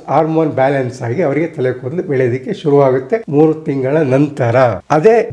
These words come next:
ಗಂಡಸರಲ್ಲಿ ಆ ರೀತಿ ಆದಾಗ ಈ ಆಂಡ್ರೋಜನ್ ನ ಬ್ಲಾಕ್ ಮಾಡೋದಕ್ಕೆ, ಯಾಕಪ್ಪ ಅಂತಂದ್ರೆ ಈ ಆಂಡ್ರೋಜನ್ ಇದೆಯಲ್ಲ ಕೂದಲು ಬುಡಾನ ಡ್ಯಾಮೇಜ್ ಮಾಡಾಕುತ್ತೆ, ಮಾಡೋದ್ರಿಂದ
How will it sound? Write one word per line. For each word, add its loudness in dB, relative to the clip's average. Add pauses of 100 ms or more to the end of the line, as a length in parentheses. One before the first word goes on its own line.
(120)
ಗಂಡಸರಲ್ಲಿ 2
ಆ 4
ರೀತಿ -2
ಆದಾಗ 2 (160)
ಈ -4 (260)
ಆಂಡ್ರೋಜನ್ 2
ನ 4 (100)
ಬ್ಲಾಕ್ 0 (100)
ಮಾಡೋದಕ್ಕೆ, -2 (120)
ಯಾಕಪ್ಪ 2
ಅಂತಂದ್ರೆ -2
ಈ 0 (120)
ಆಂಡ್ರೋಜನ್ 2
ಇದೆಯಲ್ಲ 0 (240)
ಕೂದಲು 2 (160)
ಬುಡಾನ 2 (200)
ಡ್ಯಾಮೇಜ್ 0
ಮಾಡಾಕುತ್ತೆ, -6 (120)
ಮಾಡೋದ್ರಿಂದ 2